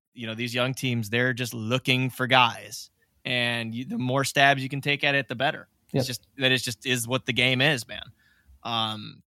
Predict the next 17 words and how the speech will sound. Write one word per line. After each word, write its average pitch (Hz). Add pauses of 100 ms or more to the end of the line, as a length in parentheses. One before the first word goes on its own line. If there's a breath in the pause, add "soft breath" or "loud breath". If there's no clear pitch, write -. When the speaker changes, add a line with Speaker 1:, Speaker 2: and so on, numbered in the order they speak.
Speaker 1:
but 123 (800)
thank 226
you 240
for 180
talking 165
young 147
teams 135
with 123
me. 120
That's 139
always 147
something 139
that 127
I 120
love 123
to 139
do. 127